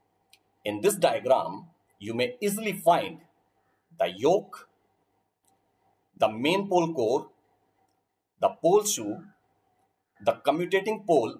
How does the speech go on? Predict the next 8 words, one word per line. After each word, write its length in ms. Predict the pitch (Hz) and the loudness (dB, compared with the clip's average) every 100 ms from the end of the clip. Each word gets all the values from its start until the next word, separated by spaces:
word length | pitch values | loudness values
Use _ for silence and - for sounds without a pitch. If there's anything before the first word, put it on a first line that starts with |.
| - | 0
or 200 | 104 104 - | 2 2 -2
interpole, 680 | 107 196 196 135 92 101 180 _ _ _ _ _ _ _ _ | -2 0 2 0 0 -6 -14 _ _ _ _ _ _ _ _
the 120 | - - | -4 0
armature 500 | 110 151 196 226 226 | 0 0 0 0 0
core, 360 | 127 104 110 _ _ _ _ _ _ _ _ _ _ 101 | -2 -2 -4 _ _ _ _ _ _ _ _ _ _ -4
the 100 | - | 0
armature 460 | 120 143 160 160 95 | 2 2 0 0 -2
winding, 640 | 85 98 151 180 190 | 0 2 4 2 0